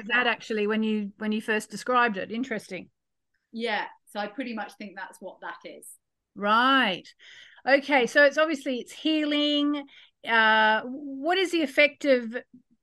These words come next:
Speaker 1: touching these two meridians? They just bring balance, or they clear you out, or?
Speaker 2: Yeah. I mean, I think there, there's a lot of, um,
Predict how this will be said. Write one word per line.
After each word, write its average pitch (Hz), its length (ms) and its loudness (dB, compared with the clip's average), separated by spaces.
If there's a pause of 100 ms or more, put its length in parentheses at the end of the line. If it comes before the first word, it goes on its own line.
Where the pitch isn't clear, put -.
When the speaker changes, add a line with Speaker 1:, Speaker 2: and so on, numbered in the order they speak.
(140)
Speaker 1:
touching 262 440 0
these 208 280 -2
two 214 200 -2
meridians? 185 680 -4
They 220 160 0
just 214 300 -8
bring 220 220 -2
balance, 285 680 2
or 196 380 -4
they 196 160 -2
clear 254 280 -4
you 208 180 -4
out, 302 500 0
or? 185 440 -6 (340)
Speaker 2:
Yeah. 277 520 0 (840)
I 262 60 -4
mean, 302 180 4
I 311 80 -2
think 311 220 -6
there, 269 240 -4 (340)
there's 240 200 -10
a 247 120 -10
lot 269 260 -6
of, 226 140 -10 (220)
um, 185 420 -14